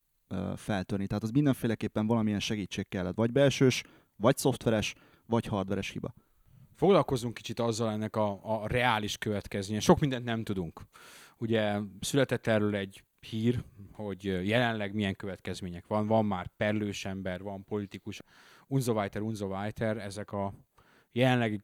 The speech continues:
Speaker 2: úgymond kisebb dolgok. Perek lesznek valószínűleg, Amerika, Amerikában vannak perek mindenből. Ö,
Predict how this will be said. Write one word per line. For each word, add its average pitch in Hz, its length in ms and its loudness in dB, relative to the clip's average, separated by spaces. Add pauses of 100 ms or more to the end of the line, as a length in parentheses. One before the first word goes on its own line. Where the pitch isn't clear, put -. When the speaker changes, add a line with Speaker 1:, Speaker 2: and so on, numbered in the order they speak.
Speaker 2:
úgymond 123 260 4
kisebb 107 380 -4
dolgok. 90 360 -8 (100)
Perek 123 260 4
lesznek 113 420 -6
valószínűleg, 95 720 -6
Amerika, 98 640 -6 (360)
Amerikában 90 640 -8
vannak 87 260 -16 (100)
perek 78 260 -14
mindenből. 78 440 -18 (800)
Ö, 104 100 -4